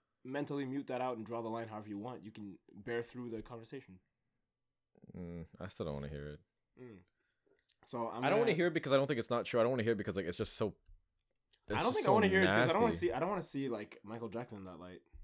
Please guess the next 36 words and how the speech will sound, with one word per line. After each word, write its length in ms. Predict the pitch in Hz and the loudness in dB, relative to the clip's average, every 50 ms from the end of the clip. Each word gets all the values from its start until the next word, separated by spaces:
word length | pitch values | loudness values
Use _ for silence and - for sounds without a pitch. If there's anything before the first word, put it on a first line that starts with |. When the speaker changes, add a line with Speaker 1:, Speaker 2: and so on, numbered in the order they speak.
| - - - - - _ _ _ _ _ _ _ _ _ _ _ _ _ _ _ _ _ _ _ _ _ _ _ _ _ _ _ - | -16 -18 -18 -18 -20 _ _ _ _ _ _ _ _ _ _ _ _ _ _ _ _ _ _ _ _ _ _ _ _ _ _ _ -8
Speaker 1:
Like, 120 | 113 127 | -4 0
I 20 | 147 | 2
don't 80 | 180 | 2
wanna 120 | 196 175 139 | 2 2 2
hear 300 | - - - 151 160 151 | -2 -2 -2 0 4 6
Speaker 2:
Uh, 100 | 147 156 | 6 6
Speaker 1:
what 60 | 156 143 | 6 8
Speaker 2:
but 60 | 156 | 8
Speaker 1:
Michael 100 | 170 214 | 8 8
Speaker 2:
I've 120 | 226 160 - | 8 8 8
been 160 | 147 160 160 | 8 8 8
Speaker 1:
did. 60 | 147 | 8
Speaker 2:
having 340 | 143 143 135 120 120 113 101 | 6 6 6 6 4 4 6
doubts, 360 | 87 113 110 107 104 - - | 8 8 10 8 8 4 2
so 180 | - - 107 104 | 4 6 6 8
I've 160 | 101 104 107 | 8 6 6
already 200 | 131 139 131 110 | 4 4 4 4
crossed 300 | 95 - - 101 95 - | 2 2 2 2 2 4
that 180 | - 90 92 85 | 4 2 2 2
line. 260 | 82 80 82 82 85 | 2 0 -2 -4 -4
Speaker 1:
Okay, 120 | 85 87 - | -6 -6 -4
I 120 | - 165 | -2 0
know 120 | 214 392 381 | 2 2 2
Michael's 360 | 185 185 208 214 170 135 110 | 2 2 2 0 0 -4 -2
weird, 340 | 110 135 170 185 170 143 107 | 0 2 2 4 4 2 2
but 80 | 113 | 0
I 40 | 113 135 | 0 0
don't 80 | 160 | 0
know 80 | 175 185 | -2 -2
about, 260 | 165 143 117 107 87 | -2 -2 -4 -4 -4
like, 260 | - 95 87 90 85 - | -6 -8 -10 -10 -10 -10
<laughs> 160 | - - 117 | -10 -8 -6
him 120 | 135 127 | -6 -6
actually 340 | 101 117 127 - - 117 101 | -6 -6 -8 -8 -8 -8 -8
doing 300 | 92 113 123 156 151 110 | -6 -6 -6 -4 -6 -6
things. 420 | 90 95 90 87 90 98 110 120 | -8 -10 -12 -12 -12 -12 -14 -16